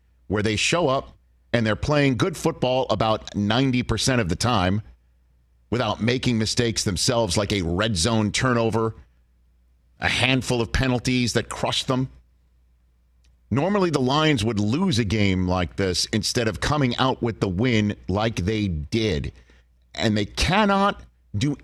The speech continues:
anything but play the guys in front of them. And might they, by the end of the year, look back and say, "We were lucky that Chris Jones was holding out and Travis Kelce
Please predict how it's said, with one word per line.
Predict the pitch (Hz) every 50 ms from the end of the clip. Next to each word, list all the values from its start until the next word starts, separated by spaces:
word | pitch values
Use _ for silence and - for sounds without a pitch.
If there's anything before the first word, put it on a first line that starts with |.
| -
anything | - 170 190 196 185 165 123 - 123 117 113 113 117
but | - - 98 - 120 - -
play | - - 139 151 170 175
the | 147 160
guys | 123 131 135 139 139 139 139 120 - -
in | 131 120 101
front | - - - - 156 143 143 135 - -
of | 82 62 62
them. | 58 58 55 - - _ _ _ _ _ _ _ _ _ _ _ _ _ _ _ _ _ _ _ _ _ _ _ -
And | 123 123 117
might | 117 127 135 160 156 -
they, | 165 147 147 147
by | - - 117 120 120
the | 117 113 123
end | 139 131
of | 131
the | 120 120
year, | 120 131 131 131 127 131 - -
look | 117 123 - -
back | 123 117 120 120 -
and | 123 110
say, | 95 - 120 113 110 110 110 107 107 107 - - - _ _ _ -
"We | 98 127 160
were | 180 185
lucky | 185 220 269 262 - 127 101 87 78 69 -
that | 73 104 92 82
Chris | - 120 104 - -
Jones | - 113 101 92 85 90
was | 82 90
holding | 95 101 90 92 95
out | 92 90 82 80 - -
and | 98 95 85
Travis | - 110 101 92 82 82 -
Kelce | - 117 101 90 82 - 90 87 82 73 -